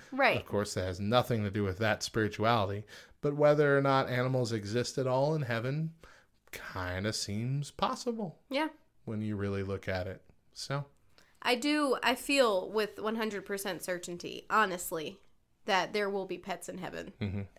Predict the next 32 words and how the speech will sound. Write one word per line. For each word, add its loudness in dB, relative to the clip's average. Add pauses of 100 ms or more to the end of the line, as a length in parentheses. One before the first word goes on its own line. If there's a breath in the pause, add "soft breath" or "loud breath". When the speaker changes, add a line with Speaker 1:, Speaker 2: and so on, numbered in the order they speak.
Speaker 1:
Animals 6
in -10
heaven. -10 (760)
Maybe -6
not 0
pets. -10 (500)
Speaker 2:
Yeah, 6
it -2
might -2
not -6
Speaker 1:
But -2
Speaker 2:
be -10
pets -2
itself. -12
But -8
Speaker 1:
yeah, 2
Speaker 2:
yeah. -10 (160)
Speaker 1:
but -2
animals. 2 (560 loud breath)
I -2
just -4
don't 2
know. -2 (540)
I 6
would 2
love 0
to -10
be 0
able -6
to -6
think -8
that -4